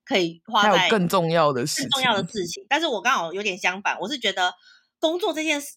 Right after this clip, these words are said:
Speaker 1: 这个场合跟这个时间是我觉得非常不重要的，所以我不想要花时间想搭配的衣服。<laughs> 所以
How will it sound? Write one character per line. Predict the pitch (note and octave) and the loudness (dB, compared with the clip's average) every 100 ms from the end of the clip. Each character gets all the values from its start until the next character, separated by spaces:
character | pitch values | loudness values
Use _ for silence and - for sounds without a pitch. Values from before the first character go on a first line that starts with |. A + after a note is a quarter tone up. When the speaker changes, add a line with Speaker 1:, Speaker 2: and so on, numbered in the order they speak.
| - | -10
Speaker 1:
这 | F4 | -4
个 | A#3+ G3+ | -2 -2
场 | - F#3 E3 | -2 -2 -2
合 | E3 | -4
跟 | G3+ A#3+ | -2 -2
这 | A#3+ | -2
个 | |
时 | - - E3+ | -4 -6 -8
间 | F3 G3+ | -2 -2
是 | A#3 C#4+ | -2 -2
我 | F3+ | -2
觉 | E3+ | 0
得 | F3+ F#3+ | -4 0
非 | B3 | 0
常 | A#3+ F#3 | 0 -4
不 | F3+ | -8
重 | F3 G#3 F#3+ | -4 -4 0
要 | F3 | -2
的， | E3 | -2
所 | G#3+ | -2
以 | |
我 | F#3 | -2
不 | G#3 | -2
想 | G#3+ | -2
要 | F3 | -4
花 | F#3+ F#3+ | 0 -2
时 | A#3 E3 | -2 -6
间 | F3+ F3+ | -4 -4
想 | - D3+ - | -6 -12 -2
搭 | G3 G3 | 2 2
配 | F4 - F#4+ | 0 2 2
的 | D4+ C#4+ | 0 -6
衣 | - - D#4 - - | -6 0 2 0 -2
服。 | D4 - _ _ _ _ _ _ _ _ _ _ _ _ | -4 -4 _ _ _ _ _ _ _ _ _ _ _ _
<laughs> | - F5 - _ _ _ _ - - - - - - - - | 2 2 2 _ _ _ _ -4 2 2 0 -8 -12 -10 -2
所 | E4 | 2
以 | F#4+ B3 | 2 0